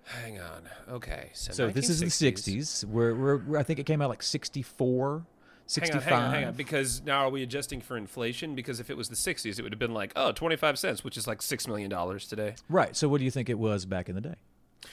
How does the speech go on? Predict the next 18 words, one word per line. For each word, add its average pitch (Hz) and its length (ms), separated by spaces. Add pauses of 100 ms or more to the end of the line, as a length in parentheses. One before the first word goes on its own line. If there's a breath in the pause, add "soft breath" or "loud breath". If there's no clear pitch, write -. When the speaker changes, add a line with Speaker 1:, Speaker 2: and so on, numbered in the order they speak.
(240 loud breath)
Speaker 1:
Back 117 220
in 185 80
the 180 60
day, 104 360
I 104 140
think 98 360
a 98 100
Super - 280
Bowl 101 320
was 90 880 (1300 loud breath)
<sighs> - 40 (1120 loud breath)
sixties. 110 1000 (580)
Speaker 2:
Most 107 200
popular 113 380
toy. 107 760 (180)
Science 113 520
was 117 140
involved. 107 560